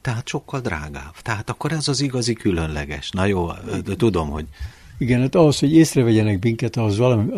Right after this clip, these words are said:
Speaker 2: kellene egy kritikus mennyiség, meg
Speaker 1: Szoboszlai mezén egy kiírás, hogy
Speaker 2: Igen.
Speaker 1: Jásdi.
Speaker 2: Hát például igen, de annyi pénzünk nincs, hogy a Szoboszlaira kitegyük.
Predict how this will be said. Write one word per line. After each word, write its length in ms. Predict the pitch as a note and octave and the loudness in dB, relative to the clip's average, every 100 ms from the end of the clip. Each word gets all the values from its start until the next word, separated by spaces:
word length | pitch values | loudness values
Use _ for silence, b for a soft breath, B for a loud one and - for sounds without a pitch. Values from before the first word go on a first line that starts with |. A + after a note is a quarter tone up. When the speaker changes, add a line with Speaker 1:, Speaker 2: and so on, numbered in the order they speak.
| B2 C3 | -4 -4
Speaker 2:
kellene 380 | - C3+ A2+ G#2 | 0 2 4 2
egy 140 | G2+ - | 0 0
kritikus 500 | A#2+ - A2+ A2+ G#2+ | 0 0 -4 -4 0
mennyiség, 680 | G#2+ G#2 G#2 - C3+ B2+ - B B B - | 0 0 -4 -4 -4 -6 -12 B B B -2
meg 460 | A#2 A#2 A2+ - - - - B B B | 2 2 0 -6 -12 -18 -12 B B B
Speaker 1:
Szoboszlai 580 | - A2 F#2+ D#2 E2 E2 | -8 -4 -4 -6 -6 -6
mezén 400 | F2 E2+ D#2 C#2+ | -4 -4 -6 -6
egy 140 | C#2+ | -8
kiírás, 640 | - D#2+ D2 E2 C#2+ - - | -8 -10 -8 -10 -12 -14 -14
hogy 220 | - - - | -14 -18 -20
Speaker 2:
Igen. 120 | G#3+ C3+ | -12 -10
Speaker 1:
Jásdi. 420 | F#2 D2+ D#2+ - - - - | -10 -10 -10 -12 -16 -20 -16
Speaker 2:
Hát 240 | G#3+ F#3+ - | -14 -12 -8
például 440 | C3+ B2 A2 G2 | -4 0 0 2
igen, 260 | A2+ G#2+ G2+ | 2 2 0
de 80 | B2+ | -2
annyi 260 | D3 G#2+ | 2 2
pénzünk 420 | G2+ A2 G2 G2+ G#2+ | 2 2 2 2 2
nincs, 200 | G#2 - | 0 0
hogy 80 | |
a 60 | G#2 | -4
Szoboszlaira 640 | - G#2+ G2+ - A2+ G2+ G2+ | -2 -4 -4 -2 -2 -2 -2
kitegyük. 560 | C3 A2 B2+ C3+ C#3 | -6 -4 0 0 -2